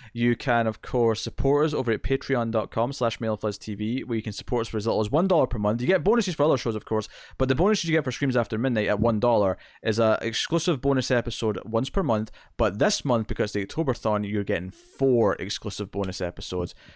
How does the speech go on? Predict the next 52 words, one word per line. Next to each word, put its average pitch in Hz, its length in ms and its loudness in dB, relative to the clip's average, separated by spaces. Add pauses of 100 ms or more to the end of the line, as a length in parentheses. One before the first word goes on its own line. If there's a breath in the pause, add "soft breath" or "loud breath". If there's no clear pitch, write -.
(120 loud breath)
You're 127 140 2
getting 113 220 0
the 110 80 0
entire 127 400 0
Wishmaster 113 680 -2
franchise, 98 760 -2 (400 loud breath)
uh, 95 240 0
over 107 200 -2
the 101 80 -2
course - 200 -6
of 92 80 -8
the 95 60 -4
month. 90 260 -4 (300 loud breath)
So 101 600 0
go 123 160 0
and 120 80 2
have 113 120 0
a 104 40 0
look 104 180 -2
at 85 60 -6
that 107 200 2
if - 80 -10
you're 104 80 0
interested. 107 560 2 (220 loud breath)
And 104 160 0
then 104 80 2
at 101 80 0
the 101 100 -4
five 123 220 2
dollar 113 180 4
tier, - 140 2
you 110 40 2
get 101 120 0
to 98 80 -8
vote 135 180 0
and 147 140 -6
things 123 380 0
and 92 100 -6
so 104 120 -2
on 92 60 -2
and 87 80 -8
so 131 240 -2
on. 123 240 0 (340 loud breath)
Um, 117 280 2
I 139 80 2
am 214 240 4
trying 208 220 0
to 175 80 -2
think 160 220 -2
about 135 160 -2
how 127 100 2
to 117 240 2